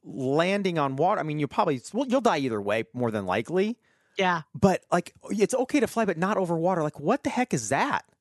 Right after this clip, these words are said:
Speaker 2: Yeah. Yeah, that's what they said. "Okay, we'll let you fly one more time, but don't go over water. And when you get back,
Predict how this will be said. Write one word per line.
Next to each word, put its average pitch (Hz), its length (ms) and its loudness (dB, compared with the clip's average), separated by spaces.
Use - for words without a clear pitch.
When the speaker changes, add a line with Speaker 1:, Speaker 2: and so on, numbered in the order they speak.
Speaker 2:
Yeah. 185 240 2
Yeah, 202 260 4
that's 190 220 0
what 196 100 -2
they 202 120 2
said. 180 240 -2
"Okay, 190 200 0
we'll 190 140 0
let 202 160 -2
you 262 60 -6
fly 247 180 0
one 247 180 0
more 285 120 -2
time, 208 260 -2
but 185 100 -4
don't 180 160 0
go 208 120 0
over 220 160 -2
water. 180 520 0
And 170 100 2
when 208 160 2
you 247 80 0
get 240 180 -4
back, 202 600 0